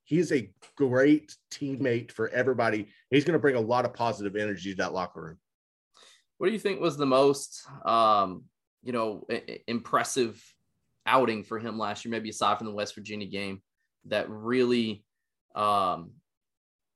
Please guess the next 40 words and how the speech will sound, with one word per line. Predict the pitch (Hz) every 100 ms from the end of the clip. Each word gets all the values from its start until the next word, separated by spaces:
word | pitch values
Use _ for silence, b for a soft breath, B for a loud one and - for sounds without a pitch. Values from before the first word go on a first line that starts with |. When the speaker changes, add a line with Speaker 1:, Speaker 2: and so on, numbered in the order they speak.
| _ _ -
Speaker 2:
you | 123
know, | 120
just | 113 -
kinda | - 135
got | 123 117 -
fans | 123 117 117
excited | 101 - 95 98 95
for | - 92 87 80
and, | 95 101 85
and, | 107 107
and | 98
kinda | 139 123
really | 113 123 101
showcased | - 120 117 - 95 - -
who | 98
he | 101
was, | 92 87 78 -
you | -
think? | 73 69 _ _ _ _ _ _
Speaker 1:
Man, | 139 156 156
I, | 147 156 120 160 127 - _ -
I'm | 170
gonna, | 262 254 - - 117
one | 160 220
game | 208 170
sticks | - - 143 -
out, | 107 95 90 -
and | 135
it's | 156 -
not | 131 120 123
just | - 113 - -
Gary. | 101 104 110
It, | 135 135
it | 147 160
was | 139
a | 123
whole | - 123 131
team | 127 131 117
effort, | 101 113 117 101
but | 123 113